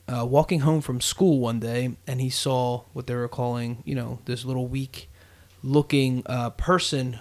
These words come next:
who had tons of books, basically bringing all his books home from school. And the, the jock said in his mind, um, he's like, "Why would anyone bring home this many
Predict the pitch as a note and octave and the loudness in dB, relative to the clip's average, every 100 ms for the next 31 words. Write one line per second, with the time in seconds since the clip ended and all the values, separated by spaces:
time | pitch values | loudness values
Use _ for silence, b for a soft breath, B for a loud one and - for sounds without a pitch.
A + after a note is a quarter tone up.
0 | - D3 B2+ C3+ C#3 C3+ C3 - b b | -4 0 0 2 2 2 0 -2 b b
1 | b b - - F3+ F#3 E3 G#2+ - B2+ | b b -12 -2 0 4 2 4 6 6
2 | - - C#3+ C#3+ C#3+ B2+ C#3 C3+ C3 C3+ | 2 -4 -2 -2 -4 -2 -2 -2 0 2
3 | C#3+ C#3+ B2 C3+ C3+ - D3 D3 B2+ A#2+ | 4 4 2 -2 -2 -6 0 2 2 -2
4 | - B2+ B2 - A3 D3 - B B B | -2 -2 -2 2 4 4 -2 B B B
5 | B B - C3+ B2+ B2+ B2 B2 - - | B B -4 0 2 2 0 -2 -6 -4
6 | C3 A#2+ - A#2+ D3+ D#3+ - D3 B2+ - | -2 -2 -4 -2 0 2 2 0 -2 -16
7 | _ _ - A#2 D#3+ C#3 C3+ C3+ B2+ A#2 | _ _ -4 2 2 2 0 2 0 -2
8 | A#2+ - b b b - C3 A#2+ A#2+ A#2 | -4 -8 b b b -4 0 2 2 -2
9 | A2 - C3+ - C3 A#3 A3 G#3+ G3 F#3 | -6 -8 -8 -6 -2 2 4 4 4 4
10 | C3+ D#3 E3+ D3+ E3+ C3+ A#2+ C#3+ E3 D3+ | 4 4 4 6 6 4 4 4 4 2
11 | C#3+ C#3+ C#3+ C3+ | 0 2 0 0